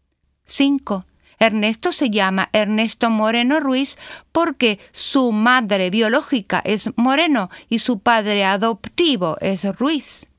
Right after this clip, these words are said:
Seis. Ernesto tiene ahora varios problemas. ¿Cuál es el mayor? Hay muchas esperanzas en las Américas y esto complica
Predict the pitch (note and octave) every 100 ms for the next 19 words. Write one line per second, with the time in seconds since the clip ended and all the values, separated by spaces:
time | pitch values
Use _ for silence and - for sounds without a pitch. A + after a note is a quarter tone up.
0 | _ _ _ _ _ _ - - D4 D4
1 | - - _ _ G3+ G#3 A3 A#3+ - D#4+
2 | C#4 B3+ A#3+ G#3+ A#3+ C4+ G3+ G#3 G#3 -
3 | B3+ C#4 D4 F4 C4 G3+ F#3 - - -
4 | G4+ F4 C#4+ - A3+ G3+ G3 G3+ D4 G#4
5 | _ _ _ _ _ _ _ _ - G3
6 | G3 A3 E4+ B3+ G#3+ F#3 - G3 A#3+ C#4+
7 | A#3 F#3+ F#3+ F3+ F#3+ - A#3+ C#4+ D4+ G3+
8 | - E3+ - - - - - D4 F#4 -
9 | G#3+ G3 A#3+ A3+ A3 E4 F4+ - F#3+